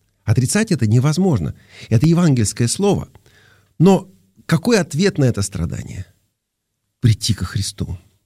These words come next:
Прийти в покаяние, к покаянию. То есть я могу страдать, я не виноват в том, что действительно на меня напали. Грубо говоря, я иду на улице, по улице,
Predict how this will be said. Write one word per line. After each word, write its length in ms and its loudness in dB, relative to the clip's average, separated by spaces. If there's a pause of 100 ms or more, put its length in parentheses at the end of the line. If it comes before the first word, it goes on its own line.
(440)
Прийти 280 2
в 80 -4
покаяние, 580 -2
к 100 -20
покаянию. 500 0 (400)
То 100 6
есть 220 2 (360)
я 320 2
могу 500 0 (100)
страдать, 800 -2
я 400 2
не 320 4
виноват 540 -2
в 140 -20
том, 220 -2
что 180 -4
действительно 440 0
на 40 2
меня 100 4
напали. 300 0 (260)
Грубо 280 2
говоря, 180 2
я 200 4
иду 160 0
на 120 2
улице, 360 0
по 80 -2
улице, 400 2